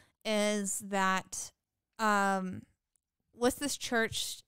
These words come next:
uh, of Saros, there's also these nobility, and then they all have crests. And there is this guy named Nemesis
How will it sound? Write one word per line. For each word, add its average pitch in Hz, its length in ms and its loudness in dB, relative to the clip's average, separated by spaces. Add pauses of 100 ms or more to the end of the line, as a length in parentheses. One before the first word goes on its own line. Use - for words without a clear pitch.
uh, 190 60 -4
of 214 240 0
Saros, 190 680 0 (320)
there's 214 140 -4
also 202 260 2
these 190 220 -4
nobility, 180 640 -2
and 196 140 -6
then 190 100 -4
they 190 180 -4
all 226 340 4
have 196 480 -2
crests. - 800 -6 (680)
And 196 540 0
there 196 140 0
is 190 100 -2
this 190 140 -6
guy 185 180 -2
named 180 260 -6
Nemesis 269 760 -2